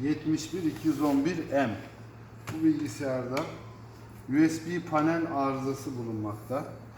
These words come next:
Şu gördüğünüz panel. Burayı değiştireceğiz. Piyasada zor bulunan, kolay kolay da yedek parçası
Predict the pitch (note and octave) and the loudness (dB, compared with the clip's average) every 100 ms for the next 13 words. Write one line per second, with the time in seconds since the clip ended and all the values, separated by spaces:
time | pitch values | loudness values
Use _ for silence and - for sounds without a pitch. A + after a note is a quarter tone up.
0 | - - B2+ B2+ A#2+ A#2 A#2 A#2 - A2+ | -14 -4 0 2 2 2 2 0 -2 0
1 | G#2+ D3 - - - - - - - - | 2 0 -2 -12 -18 -18 -18 -18 -18 -18
2 | - - D#3+ D3+ D3 C3 B2 B2 - A2+ | -14 -2 6 8 8 6 2 0 -4 -4
3 | G#2 G#2+ C#3+ - - - - - - - | -2 -2 -4 -8 -14 -16 -18 -18 -16 -16
4 | - - - - D3+ C#3+ D#3 D3 D3 B2+ | -18 -18 -10 -2 0 0 0 -2 0 0
5 | D3 C#3 C3 C3+ C3+ D3 D#3 - - - | 0 0 0 0 0 0 -4 -10 -14 -16
6 | - - - - - - C#3 C#3 C#3 C#3+ | -18 -18 -18 -18 -12 -4 0 0 0 0
7 | C3+ B2+ C3 C3 C3+ C3 C3+ C3+ - A#2+ | 0 0 0 2 2 0 -2 -4 -4 -8